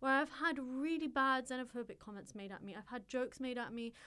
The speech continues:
I've had, you know, microaggressions and stuff said to me from friends, um, you know, and it's just like,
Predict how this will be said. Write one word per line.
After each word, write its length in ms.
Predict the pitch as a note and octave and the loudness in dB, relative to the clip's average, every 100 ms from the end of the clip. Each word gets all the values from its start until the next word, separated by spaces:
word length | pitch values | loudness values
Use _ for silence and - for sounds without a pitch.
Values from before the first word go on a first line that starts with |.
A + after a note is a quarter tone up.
| - | -6
I've 140 | B3 B3 | -4 -2
had, 400 | B3+ A#3+ A#3+ A#3 | 2 4 4 2
you 100 | C4+ | 0
know, 220 | C4 A#3 | 2 2
microaggressions 1080 | A#3+ B3+ C4 B3 A#3 A#3 A#3 A#3 A#3 A3+ A3+ - - - A3 | 2 0 0 -4 -2 -2 -2 -4 -2 -4 -6 -14 -20 -10 -4
and 320 | G#3+ A3 G3 - - _ - | -2 -4 -8 -14 -18 _ -8
stuff 320 | - D4 C#4 | -2 0 0
said 340 | - C4+ B3+ - | -2 -2 -4 -4
to 100 | B3 | -2
me 120 | A#3 | -2
from 220 | A#3 G#3+ | -4 -8
friends, 800 | - - D4+ D4+ D4+ D4 D4+ C4+ - - - | -10 0 4 4 4 4 2 -2 -12 -20 -8
um, 520 | A#3 A3+ A3 A3+ A3+ A3 - | -2 0 0 -4 -4 -6 -10
you 180 | C4 B3+ | -2 2
know, 220 | C#4+ C4+ - | 4 4 2
and 80 | C4 | 0
it's 260 | C4+ - - | 0 -2 -4
just 320 | D4 - - | -4 -4 -2
like, 440 | B3 A#3+ - - | 0 -2 -4 -16